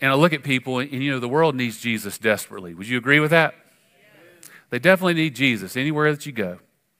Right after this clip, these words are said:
I mean, I walk around downtown sometimes. I'm just looking around at people. I'm not judging, but I'm just saying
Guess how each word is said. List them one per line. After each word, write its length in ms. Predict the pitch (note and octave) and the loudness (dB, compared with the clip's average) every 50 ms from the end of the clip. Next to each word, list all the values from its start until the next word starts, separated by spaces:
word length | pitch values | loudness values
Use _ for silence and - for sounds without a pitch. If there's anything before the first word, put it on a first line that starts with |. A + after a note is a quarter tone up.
| _ _ _ _ _ _ _ _ _ - | _ _ _ _ _ _ _ _ _ -8
I 80 | A2+ A#2 | -6 -4
mean, 360 | A#2 A#2+ A#2 A2+ A2 A2 A2+ - _ _ | -2 -2 -2 -2 -4 -6 -8 -12 _ _
I 60 | - A2+ | -4 0
walk 240 | A#2 C3 C#3 C3+ | 2 2 2 2
around 260 | C3+ C3+ C#3 C#3 C#3 C3 | 4 4 4 4 4 4
downtown 460 | C#3 C#3 C#3 C3+ C#3 C#3 C#3 D3 D3+ | 4 2 2 2 0 0 0 0 0
sometimes. 520 | C#3+ D3+ D3 C#3+ D#3 D3+ D#3 D#3+ E3 D3+ | -2 -6 -6 -2 0 2 2 2 0 -2
I'm 100 | C3+ A#2 | -6 -8
just 180 | A#2 B2+ A#2 - | -10 -10 -8 -6
looking 220 | B2+ C#3 - C3 | -6 -6 -4 -2
around 220 | C3 C#3 C#3+ D3+ C#3+ | 0 2 2 2 0
at 100 | C3 - | -2 -4
people. 260 | C#3+ D3+ D3+ D#3+ D#3+ | -4 -6 -4 -4 -6
I'm 80 | C#3+ | -4
not 220 | B2+ B2+ A#2+ A2 G#2 | -2 -2 -2 -4 -4
judging, 420 | F#2 A#2 C3 C#3+ D#3 D3 E3+ D#3+ | 0 2 2 4 2 2 -2 -2
but 100 | C#3+ C3 | -2 -2
I'm 120 | B2 B2 A2+ | -2 -2 -4
just 200 | A#2+ A#2 - - | -8 -10 -4 -2
saying 360 | - C#3+ D3+ D3+ C3+ B2+ | 0 0 0 0 -2 -4